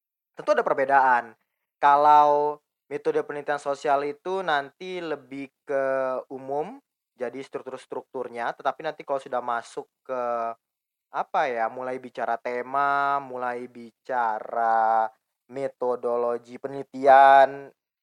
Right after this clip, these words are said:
dan mungkin ada yang lain-lain juga, itu akan spesifik ke mata kuliah ilmu komunikasi. Nah, sebelum kita masuk ke materi ya, jadi <laughs> pertemuan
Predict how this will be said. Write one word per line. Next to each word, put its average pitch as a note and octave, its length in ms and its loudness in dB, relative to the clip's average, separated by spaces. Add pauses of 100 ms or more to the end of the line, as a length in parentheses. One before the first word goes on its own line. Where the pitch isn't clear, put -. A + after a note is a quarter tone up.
dan C3 160 -6
mungkin G#3 240 -2
ada D#3+ 80 0
yang D3 160 4
lain-lain C#3 320 -4
juga, C#3+ 400 -2 (240)
itu C#3+ 160 -4
akan D3+ 240 0
spesifik D3 640 -10
ke D3+ 160 -2
mata C3 320 -8
kuliah A#2+ 240 -12
ilmu G#2 320 -18
komunikasi. F#2 880 -20 (400)
Nah, F3 320 4
sebelum E3 400 0
kita D#3 160 -2
masuk C#3+ 480 -4
ke C#3 400 -2 (560)
materi E3+ 480 2
ya, C#3 240 2
jadi D3+ 560 -2
<laughs> - 480 -20
pertemuan C3+ 400 -4